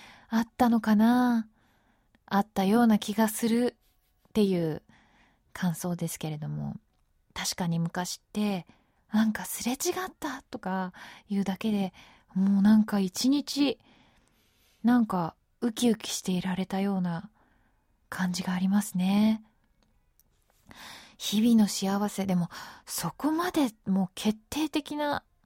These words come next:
もう幸せの瞬間って何でしょうね。うーん、この間、まあ、佐賀県の方だから思い出したっていうのもありますけど、佐賀県産のトマト買ったら、すっご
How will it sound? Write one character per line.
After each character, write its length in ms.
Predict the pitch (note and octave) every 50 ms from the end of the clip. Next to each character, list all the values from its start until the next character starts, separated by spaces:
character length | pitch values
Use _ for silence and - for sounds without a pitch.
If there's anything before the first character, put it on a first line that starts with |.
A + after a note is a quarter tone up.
| _ _ _ _ _ _ _ _ -
も 680 | A#3 A#3 A#3+ A#3 A#3 A#3 A3+ A3 G#3+ G#3+ G3 G3 G#3+ - - _ -
う 80 | -
幸 440 | - - - A3+ A3+ A#3 A#3 A#3+ A#3
せ 340 | - - A#3 A#3 A#3 A#3 A3+
の 300 | A3+ A3+ A3+ A3 A3+ A#3 A3+
瞬 320 | - - - A#3 A#3 A3+
間 260 | A3 - A3+ A3+ A3
っ 20 | G#3+
て 240 | G#3+ - A3 G#3+ G#3
何 240 | G#3+ B3+ F#4 G#4+
で 100 | F#4+ -
し 80 | - -
ょ 60 | G#3+
う 40 | G3+
ね。 160 | G#3 G3+ F#3+ - - - - - - - - - - _ _ _ _ _ _ _ _ _ _ G#3
う 40 |
ー 20 | G#3+ A3 A3 A3 G#3+ G#3+ G#3+ G#3+ G#3+ G#3+
ん、 40 | G#3+ G#3+
こ 180 | - A3+ A#3
の 100 | B3 C4+
間、 240 | D4 D4 C#4+ C#4+ C#4+ C#4+ C#4 B3+ G#3 F#3 - _ _ _ _ _ _ _ _ _ _ _ _ -
ま 80 | A3
あ、 20 | G#3+
佐 180 | - - G#3+
賀 120 | A3 C4 C4+
県 180 | - C4+ A#3+
の 80 | G#3+ G3+
方 240 | - F#3+ - A3 A3
だ 120 | G#3+ G#3
か 120 | - F#3+ F3+
ら 340 | F#3 F3+ F3+ E3+ F3 - - -
思 180 | F#3 G3 G3+
い 40 | G3+
出 100 | G#3+ G#3+
し 80 | G#3+ -
た 80 | G#3
っ 40 | F#3
て 120 | - - F3+
い 40 | F3
う 20 |
の 60 | E3+
も 80 | E3+ F3
あ 20 |
り 80 | F#3 F#3
ま 160 | G3 G3+ G3
す 80 | - -
け 80 | -
ど、 300 | F3+ F#3+ F#3 F3+ F3 E3+ - _ _ _ _ _ _ _ _
佐 220 | - - - G3+ G3+
賀 120 | A3+ A#3
県 280 | A3+ - B3+ B3+ B3+ B3
産 280 | - - A#3+ A#3 A#3
の 100 | A#3 A#3
ト 140 | G#3+ - A#3+
マ 120 | A#3+ A3 G#3+
ト 120 | F3+ E3+
買 160 | - - E3
っ 20 | - _
た 100 | - E3+
ら、 320 | - E3+ F3 E3+ D#3+ D3+ - _ _ _ _ _ - - _ _ _ _ _ -
す 300 | - - - - - -
っ 40 | - _ _ _ _ _ _ _ -
ご 80 | G3+